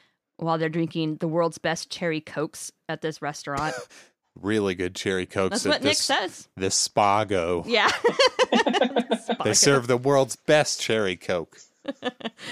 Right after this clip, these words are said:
Speaker 1: Um, so, uh, that's when she, um, learns that Byron was actually stabbed during the mob incident, and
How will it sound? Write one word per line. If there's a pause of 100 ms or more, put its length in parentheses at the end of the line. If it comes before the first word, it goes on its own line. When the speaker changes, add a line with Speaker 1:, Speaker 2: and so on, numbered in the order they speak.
(360)
Speaker 1:
Um,
so,
uh,
that's
when
she,
um,
learns
that
Byron (380)
was
actually
stabbed
during
the
mob
incident,
and